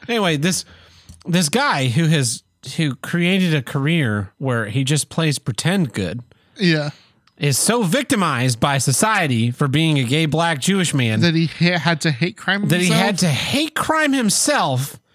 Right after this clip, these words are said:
Speaker 1: so that he wouldn't lose his job playing pretend real good. Like, we've created a currency of victimization
Speaker 2: Mm-hmm.
Speaker 1: where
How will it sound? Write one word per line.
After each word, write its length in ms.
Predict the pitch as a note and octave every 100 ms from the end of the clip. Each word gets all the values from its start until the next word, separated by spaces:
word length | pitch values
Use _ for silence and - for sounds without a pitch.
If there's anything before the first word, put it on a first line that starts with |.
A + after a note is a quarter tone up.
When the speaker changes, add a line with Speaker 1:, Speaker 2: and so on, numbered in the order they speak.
| _ _ _ _ _ _ _ _ _ _ _ _ _ _ _ _ _
Speaker 1:
so 260 | - - G#3
that 140 | F3
he 420 | D#3 - - F#3 E3+
wouldn't 380 | D#3 G#3 G#3+
lose 300 | G#3 A3 A3
his 220 | G3+ F3+ C#3
job 380 | E3 F#3 F3+
playing 300 | C#3+ F3+ F3+
pretend 420 | D#3 C#3+ D3+ D#3 B2+
real 160 | A#2
good. 300 | G2+ G#2+ G2+
Like, 240 | E3+ D#3+ - - - - _ _ _ _ _ _ _ -
we've 300 | E3+ G#3 -
created 640 | - A3+ C4 D4+ C#4 A3 - _ _ _
a 200 | E3+ D3
currency 680 | - - A3 A#3+ A3 G#3 E3
of 80 | B2+
victimization 1120 | A2+ E3 - E3 C#3+ B2+ A2 G2+ F#2+ G2 B2 -
Speaker 2:
Mm-hmm. 280 | E3+ D#3 D#3 - _ _ -
Speaker 1:
where 680 | C#3+ D3+ D3+ D3 C#3 A#2+